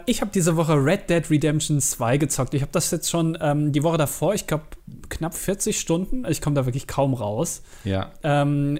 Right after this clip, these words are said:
Speaker 1: mein, von meinem Controller musste ich jetzt zweimal die Batterien wechseln, weil ich
Speaker 2: Mhm.
Speaker 1: einfach so die Nacht durchgezockt hab und so.
Speaker 2: Du spielst
Speaker 1: Und
Speaker 2: ja auch, hast du erzählt, als Pferd, ne?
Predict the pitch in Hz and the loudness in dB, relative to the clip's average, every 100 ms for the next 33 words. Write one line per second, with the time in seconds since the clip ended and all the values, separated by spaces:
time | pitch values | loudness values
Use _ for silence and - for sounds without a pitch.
0 | - 156 143 139 147 139 151 139 139 131 | -2 0 2 2 0 0 2 2 2 0
1 | - 147 147 123 127 - - 123 - - | 2 4 4 4 0 0 -2 -2 -2 0
2 | 139 139 139 131 127 131 131 113 107 - | 2 2 2 2 2 2 2 0 -4 -4
3 | 117 123 143 - - 151 - 104 101 135 | -4 -4 -6 -12 -14 -6 0 2 2 2
4 | 135 123 170 156 135 127 135 151 - 156 | 0 0 2 2 2 2 2 0 2 0
5 | - 139 - 147 139 - 143 131 143 127 | 0 -2 0 0 0 0 0 0 -2 0
6 | 139 123 123 - - - - - - 120 | 0 0 -2 -10 -18 -18 -20 -12 -2 -2
7 | 139 127 117 117 139 147 - 127 139 120 | 2 2 2 2 2 -2 -6 -6 -2 -4
8 | - 131 117 113 - - 131 90 - - | -2 -4 -2 -6 -4 0 2 2 -4 -10
9 | 107 160 | -8 -8